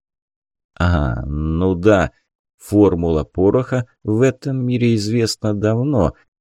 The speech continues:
неприменима в боевых условиях из-за магии. Совсем из головы вылетела. «А что за Зарин, о котором вы говорили? Я где-то видел упоминание об этом растении».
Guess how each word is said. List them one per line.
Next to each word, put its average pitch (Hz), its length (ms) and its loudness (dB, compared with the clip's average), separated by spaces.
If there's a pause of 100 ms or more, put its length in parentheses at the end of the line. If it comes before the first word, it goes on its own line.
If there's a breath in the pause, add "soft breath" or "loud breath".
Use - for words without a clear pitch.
(120)
неприменима 143 960 -2
в 120 140 -2
боевых 113 520 0
условиях 107 640 0
из-за 101 340 0
магии. 117 640 -4 (220)
Совсем - 720 -2
из 85 160 -2
головы 90 500 0
вылетела. 78 640 0 (720)
«А 92 320 0
что - 520 -6
за 104 200 0
Зарин, 85 520 -2
о 143 60 -4
котором 156 600 -4
вы 147 100 2
говорили? 139 720 -2 (240)
Я 87 300 2
где-то 87 480 -4
видел 110 460 2
упоминание 107 1000 -2
об 98 240 -2
этом 92 320 0
растении». 80 800 0